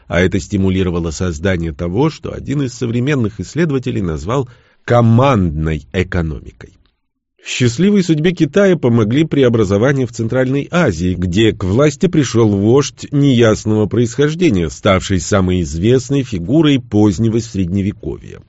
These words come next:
Достижения Тимура или Тамерлана описывали в пьесах в Англии, а его дикая агрессия стала частью самосознания индусов.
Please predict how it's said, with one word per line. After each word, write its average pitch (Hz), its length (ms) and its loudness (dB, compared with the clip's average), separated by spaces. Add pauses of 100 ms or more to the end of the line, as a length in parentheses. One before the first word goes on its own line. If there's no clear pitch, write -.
(100)
Достижения 120 880 2
Тимура 123 840 2
или 85 500 -2 (180)
Тамерлана 95 840 2 (400)
описывали 180 640 0
в 175 80 -4
пьесах 175 460 0
в 92 120 0
Англии, 156 480 2 (120)
а 98 120 0
его 98 200 4
дикая 98 380 0
агрессия 117 500 -2
стала 151 320 -2
частью 117 560 -4
самосознания 92 920 -2
индусов. 73 560 -8